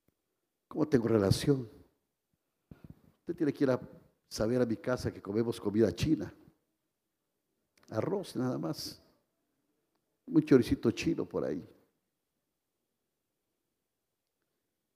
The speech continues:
Pero qué momentos más lindos. Eso es lo que Dios quiere. Esa amistad. Si tú invitas a alguien a tu casa es porque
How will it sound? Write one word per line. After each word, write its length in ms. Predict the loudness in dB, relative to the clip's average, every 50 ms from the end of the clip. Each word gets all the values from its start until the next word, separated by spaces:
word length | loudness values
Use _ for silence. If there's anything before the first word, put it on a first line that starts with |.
| _ _
Pero 160 | -2 -2 0 2
qué 120 | 2 2
momentos 420 | 2 2 2 0 0 0 -2 -6
más 200 | -6 -8 -8 -6
lindos. 760 | -8 -8 -8 -10 -14 -18 -20 -20 -20 -20 -20 -20 -20 -20 _ _ _ _ _ _ _ _ _ _ _ _ _ _ _ _ _ _ _ _ _ _ _ _
Eso 200 | -12 -10 -6 -6
es 20 | -6
lo 80 | -6
que 100 | -6 -8
Dios 240 | -8 -8 -8 -10 -10
quiere. 480 | -10 -10 -10 -10 -8 -10 -10 -12 -14 -16 _ _ _ _ _ _ _ _ _ _ _ _ _ _ _ _ _ _ _ _ _ _
Esa 200 | 0 2 4 4
amistad. 540 | 4 4 2 2 2 4 2 2 0 -2 -8 -12 -18 -20 -20 -20 -20 -20 _ _ _ _ _ _ _ _ _ _ _ _ _ _ _ _ _ _ _ _ _ _ _ _ _
Si 120 | -6 -6
tú 120 | 0 2 4
invitas 360 | 4 6 4 4 2 2 2
a 40 | 2
alguien 200 | 2 2 2 0
a 80 | 0
tu 120 | -2 -4 -8
casa 300 | -4 -2 0 0 2 0
es 80 | 0
porque 480 | -2 -4 -6 -6 -6 -6 -8 -8 -8 -10